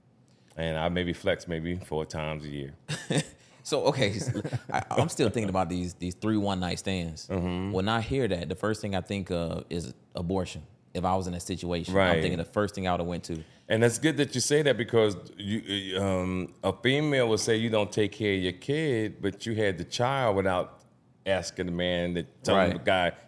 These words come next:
Speaker 1: you're gonna keep it. Then if you tell the guy that, um, tell other people your father ain't shit, but bitch, you ain't got it either.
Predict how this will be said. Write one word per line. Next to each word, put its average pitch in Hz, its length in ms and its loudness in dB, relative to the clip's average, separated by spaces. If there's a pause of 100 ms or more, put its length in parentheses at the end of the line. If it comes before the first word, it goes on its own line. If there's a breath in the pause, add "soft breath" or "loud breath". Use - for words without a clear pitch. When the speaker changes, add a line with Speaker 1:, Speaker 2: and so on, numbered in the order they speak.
Speaker 1:
you're 85 120 -2
gonna 85 200 2
keep 117 360 -4
it. 71 220 -6 (400 soft breath)
Then 135 320 4
if 101 140 -2
you 110 80 -2
tell 104 260 4
the 92 100 0
guy 101 540 2
that, 92 400 -2
um, 85 540 -6 (160)
tell 107 240 2
other 95 160 0
people 92 280 -4
your 92 380 0 (320 loud breath)
father 95 320 2
ain't 87 180 0
shit, 143 400 0
but 98 140 -4
bitch, 117 240 -2
you 127 100 -2
ain't 110 160 -2
got 98 160 4
it 92 140 0
either. 113 380 0